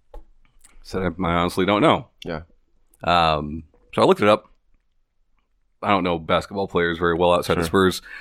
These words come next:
Speaker 1: uh, but some, some male was on the cover.
Speaker 2: Right.
Speaker 1: So I started doing some research. We're gonna go over these one at a time, and I just wanna get your guys' opinions on these things. In, uh,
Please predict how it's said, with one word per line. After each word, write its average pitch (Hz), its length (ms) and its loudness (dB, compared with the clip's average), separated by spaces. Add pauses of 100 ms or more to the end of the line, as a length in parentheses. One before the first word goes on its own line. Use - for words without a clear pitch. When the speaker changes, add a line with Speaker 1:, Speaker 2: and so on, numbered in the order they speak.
(240)
Speaker 1:
uh, 87 420 2 (240)
but 135 220 6
some, 107 540 2
some 104 200 2
male 98 320 -2 (320)
was 110 100 -6
on 95 100 2
the 80 60 -6
cover. 85 280 -6 (140)
Speaker 2:
Right. 80 220 -4 (920)
Speaker 1:
So 127 100 -2
I - 20 0
started 135 220 2
doing 95 140 0
some 82 160 -4
research. 82 400 -6 (2750)
We're 120 140 2
gonna 165 140 8
go 131 160 10
over 107 180 6
these 95 540 2 (160)
one 98 280 2
at 92 80 2
a 85 100 -2
time, 87 300 2
and 90 60 2
I 95 40 4
just 101 140 0
wanna 104 160 4
get 87 140 0
your 82 100 -2
guys' 85 180 2
opinions 80 440 -2
on 80 120 0
these 78 180 -6
things. 90 340 -6 (760)
In, 92 320 2
uh, 82 580 0